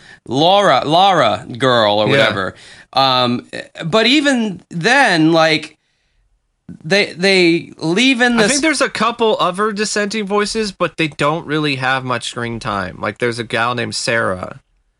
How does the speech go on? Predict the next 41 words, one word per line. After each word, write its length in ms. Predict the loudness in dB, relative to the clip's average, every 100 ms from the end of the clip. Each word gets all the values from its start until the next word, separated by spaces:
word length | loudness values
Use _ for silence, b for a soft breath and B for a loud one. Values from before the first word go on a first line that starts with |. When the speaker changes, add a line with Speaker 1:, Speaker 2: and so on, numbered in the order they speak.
| _ -20 _ _
Speaker 2:
and 100 | -4
it 40 | -2
Speaker 1:
W- 60 | 0
Speaker 2:
seems 260 | -2 -2
like 120 | -4
she's, 440 | -4 -4 -4 -8 -6
uh, 360 | -2 0 0 -2
getting 220 | -4 -4
to 80 | -2
the 100 | -2
point 240 | -2 -4
where 100 | -4
she's 220 | -6 -6 -4
gonna 180 | -4
be 160 | -2 -2
a 40 |
dissenting 480 | -4 -4 -6 -8 -8
voice, 340 | -4 -2 -2 -4
but 200 | -6 -4
then 180 | -4
she's 260 | -4 -6 -8
cut 220 | -6 -2
off, 320 | 0 0 -2
and 80 | -6
you 80 | -4
never 240 | -4 -4
really 240 | -2 -2 2
hear 100 | 2
Speaker 1:
Right, 200 | 2 0
Speaker 2:
from 80 | 0
Speaker 1:
and 100 | 0
Speaker 2:
her 40 |
Speaker 1:
that's 100 | 0
Speaker 2:
ever 60 | 0
Speaker 1:
what 60 | 0
they 60 | 0
Speaker 2:
again. 60 |
Speaker 1:
do. 160 | 0 0
They, 200 | 2 0
they, 200 | 2 2
like, 380 | 4 2 0